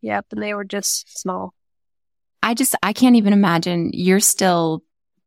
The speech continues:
Speaker 2: so young at the time.
Speaker 1: Yes.
Speaker 2: And y-, you get married. He's not rodeoing at the time. And so it's kind of, I would say it's a little different than most people's path,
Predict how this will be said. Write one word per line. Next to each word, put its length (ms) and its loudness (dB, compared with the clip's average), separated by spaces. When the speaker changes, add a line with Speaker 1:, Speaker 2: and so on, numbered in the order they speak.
Speaker 2:
so 440 2
young 460 -2
at 200 -4
the 80 -8
time. 480 0
Speaker 1:
Yes. 200 -4
Speaker 2:
And 180 0
y-, 80 -20
you 380 -2
get 180 0
married. 640 0
He's 280 -2
not 260 2
rodeoing 480 0
at 60 -6
the 80 -8
time. 340 0
And 120 0
so 180 0
it's 260 -8
kind 320 2
of, 260 0
I 120 0
would 140 0
say 140 2
it's 180 -2
a 60 4
little 180 2
different 360 -2
than 220 0
most 320 0
people's 380 -8
path, 340 -2